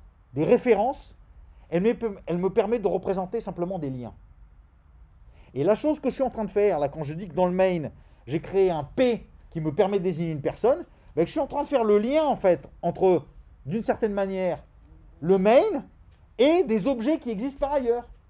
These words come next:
Je dis, tiens, à ce moment-là, le main, il connaît une personne. Comment il la connaît ?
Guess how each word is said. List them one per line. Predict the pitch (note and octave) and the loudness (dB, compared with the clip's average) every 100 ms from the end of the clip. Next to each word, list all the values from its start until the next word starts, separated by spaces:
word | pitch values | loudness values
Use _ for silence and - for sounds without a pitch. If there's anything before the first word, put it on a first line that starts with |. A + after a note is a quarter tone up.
| _ - _ - | _ -20 _ -18
Je | C3+ F3 | -8 -6
dis, | G#3 | -8
tiens, | - E4+ F4 | -2 0 0
à | |
ce | C4+ | 0
moment-là, | C4+ D4 C4 A#3+ D#4+ E4+ - | 0 2 2 2 0 -6 -4
le | F#3+ | -2
main, | A#3 B3+ C4+ F#4 D4 - - - - - _ - _ - | 0 4 4 2 -6 -10 -20 -20 -20 -20 _ -20 _ -6
il | A3 G#3 | -6 2
connaît | D#4+ E4 E4+ | 4 6 2
une | D#4 | 0
personne. | C4 A3+ - D3+ A2+ - - _ | 0 0 0 -4 -4 -18 -20 _
Comment | C4 C#4+ | 0 0
il | D4+ | 4
la | C4+ | 2
connaît ? | B3 G#3+ G#3+ C#4+ | 4 4 2 -2